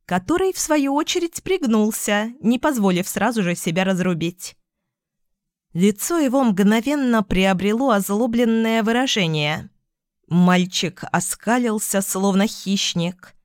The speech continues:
и, ядовито зашипев, кинулся на Хаару. Маленькая голова с треском разорвалась пополам, являя чудовищную клыкастую челюсть.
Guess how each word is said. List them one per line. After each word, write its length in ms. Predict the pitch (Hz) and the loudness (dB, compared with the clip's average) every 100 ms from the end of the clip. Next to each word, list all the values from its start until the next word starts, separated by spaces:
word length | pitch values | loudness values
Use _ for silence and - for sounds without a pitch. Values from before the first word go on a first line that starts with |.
| _ _ _ - | _ _ _ 2
и, 100 | 202 | 4
ядовито 640 | 196 190 226 233 - 196 | 4 4 2 0 0 0
зашипев, 640 | 165 180 165 185 226 226 | 0 -2 -4 -2 -4 -4
кинулся 580 | - - 202 185 185 196 | -12 2 4 4 2 0
на 140 | 180 185 | 2 2
Хаару. 560 | 196 175 160 160 160 180 - _ _ _ _ _ _ _ _ | 4 4 4 2 -2 -6 -14 _ _ _ _ _ _ _ _
Маленькая 800 | 160 185 233 247 214 202 202 196 | 4 6 6 6 4 4 2 2
голова 480 | 175 190 208 233 226 | 2 2 2 2 0
с 80 | - | 0
треском 520 | 196 220 240 202 185 | 0 0 2 2 2
разорвалась 600 | 196 190 185 185 196 202 | 2 2 2 2 2 0
пополам, 640 | - 180 180 190 185 151 | -4 0 2 4 2 0
являя 580 | 185 180 175 180 202 175 | -4 0 0 2 2 0
чудовищную 920 | 175 - 165 147 185 180 - 180 175 | -2 -4 -2 0 0 0 0 2 2
клыкастую 640 | 170 180 180 175 - 170 175 | 0 -2 0 -2 0 -2 -2
челюсть. 720 | - 190 170 151 - - - | -2 -2 -2 -4 -8 -16 -20